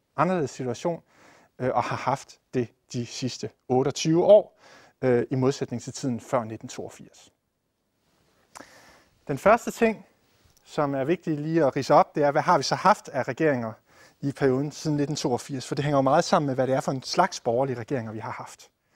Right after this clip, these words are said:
Fra nitten toogfirs til nitten treoghalvfems havde vi i Danmark den statsminister, som har siddet længst nogensinde siden anden verdenskrig, nemlig Poul Schlüter,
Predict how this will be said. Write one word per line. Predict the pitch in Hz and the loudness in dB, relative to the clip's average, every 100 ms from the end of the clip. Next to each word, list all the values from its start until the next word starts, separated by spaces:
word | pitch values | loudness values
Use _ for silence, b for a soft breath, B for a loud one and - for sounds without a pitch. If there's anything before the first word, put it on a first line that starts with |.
| b b b b b b | b b b b b b
Fra | _ 143 | _ 0
nitten | 175 233 | 2 2
toogfirs | - 233 - 208 185 - | 2 2 2 -2 -4 -8
til | - 165 | -10 -4
nitten | 170 196 | -2 -2
treoghalvfems | - 175 135 - 170 - - - _ | -2 0 -2 -4 -4 -6 -20 -20 _
havde | - 160 | -4 -2
vi | 180 | -2
i | |
Danmark | 139 131 175 165 _ _ _ _ - | -2 -4 -6 -10 _ _ _ _ -4
den | 156 | -4
statsminister, | - 165 - 131 - 131 | -2 -4 -4 -10 -12 -14
som | 127 | -12
har | 110 | -8
siddet | 147 151 | -4 0
længst | 180 208 - - - _ _ _ | 2 0 -4 -16 -20 _ _ _
nogensinde | 147 180 - 190 208 - _ | -2 -2 0 0 -2 -6 _
siden | - 175 185 | -6 -4 -4
anden | 127 135 | -4 -4
verdenskrig, | 120 123 - 127 - _ | -6 -10 -16 -20 -20 _
nemlig | 135 131 131 | -8 -8 -6
Poul | 143 123 | -4 -4
Schlüter, | - 175 | -2 -2